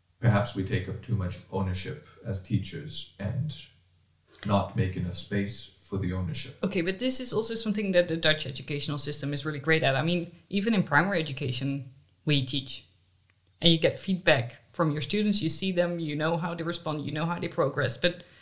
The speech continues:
Speaker 2: we do not ask our primary school or secondary school kids to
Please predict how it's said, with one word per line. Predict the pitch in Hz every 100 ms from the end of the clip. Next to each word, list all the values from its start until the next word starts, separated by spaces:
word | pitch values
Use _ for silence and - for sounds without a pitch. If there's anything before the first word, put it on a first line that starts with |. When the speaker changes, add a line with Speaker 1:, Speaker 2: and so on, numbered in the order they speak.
| - _ _ _ _ _ _ -
Speaker 2:
we | 190
do | 240
not | 359 -
ask | 160 214 -
our |
primary | 139 135 123 147
school | 147 160 147
or | - 151
secondary | 143 - 143 - 135
school | - 156 -
kids | - 120 -
to | - 139 139